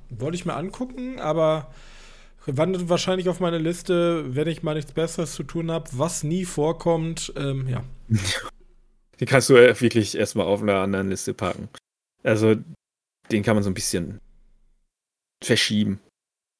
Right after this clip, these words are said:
Speaker 2: Ähm,
Speaker 1: Gut.
Speaker 2: okay,
Speaker 1: Terminator
Speaker 2: einen hab ich noch
Speaker 1: Zero.
Speaker 2: gesehen.
Speaker 1: Ja.
Speaker 2: Einen hab ich noch gesehen. No-, nicht ganz, weil da bin ich heute mit angefangen. Ähm, warte, das ist falsch.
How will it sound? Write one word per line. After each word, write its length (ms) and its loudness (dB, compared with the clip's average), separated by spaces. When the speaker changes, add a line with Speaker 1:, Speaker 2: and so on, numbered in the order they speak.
Speaker 2:
Ähm, 380 10
Speaker 1:
Gut. 340 -10
Speaker 2:
okay, 240 8
Speaker 1:
Terminator 180 2
Speaker 2:
einen 140 8
hab 100 8
ich 80 6
noch 100 8
Speaker 1:
Zero. 140 -6
Speaker 2:
gesehen. 300 0
Speaker 1:
Ja. 280 -8
Speaker 2:
Einen 220 4
hab 100 6
ich 100 2
noch 140 2
gesehen. 480 2
No-, 300 2
nicht 280 2
ganz, 480 4
weil 140 8
da 100 8
bin 120 2
ich 140 2
heute 220 8
mit 140 4
angefangen. 640 0
Ähm, 600 6
warte, 280 -4
das 120 -2
ist 60 -10
falsch. 460 0